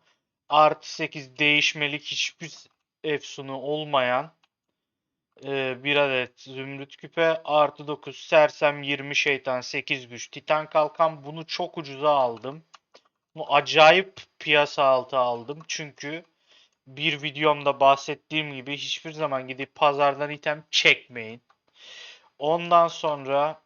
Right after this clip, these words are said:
böyle on beş ateş, on büyü, on yarı,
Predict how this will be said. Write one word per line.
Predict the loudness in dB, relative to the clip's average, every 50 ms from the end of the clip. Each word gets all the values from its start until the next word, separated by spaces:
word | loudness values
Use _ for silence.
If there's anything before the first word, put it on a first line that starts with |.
| _ _ _ _ -8 -2
böyle | 0 2 2 2 2 2 2 2
on | 2 0 -2 -4 -4 -4 -4 -2
beş | -2 0 0 -2
ateş, | -2 -2 -4 -4 -4 -4 -4 -4
on | -2 -2 -2 -2 -6 -10 -12
büyü, | -10 -8 -6 -4 -2 -2 -2 -2 -4 -8 _ _ _ _ _ -2
on | 0 0 0 0
yarı, | 0 2 4 6 6 6 8 8 8 6 6 4